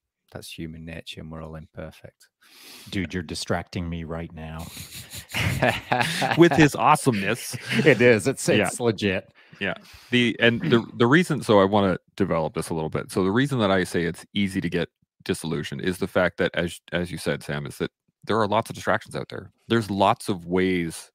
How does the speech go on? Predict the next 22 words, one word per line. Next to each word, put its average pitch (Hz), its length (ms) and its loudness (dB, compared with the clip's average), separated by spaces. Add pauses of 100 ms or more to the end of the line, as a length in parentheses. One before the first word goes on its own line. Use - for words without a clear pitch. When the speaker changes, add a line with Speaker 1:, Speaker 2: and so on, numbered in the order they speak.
(160)
Speaker 3:
that 87 260 -4
you 85 280 -6 (680)
can - 160 -6
allow 90 440 2
yourself 98 580 -2
to - 80 -12
be 104 360 -4
disillusioned 80 640 -6
or 85 100 -4
allow 92 260 4
yourself 101 440 0
to 87 80 -12
be 107 220 -2
distracted 80 480 -6
or 78 80 -6
allow 85 200 -2
yourself 92 420 -2
to 78 300 -6
lose 113 480 0
meaning 95 320 -4
in - 120 -16
things. - 400 -14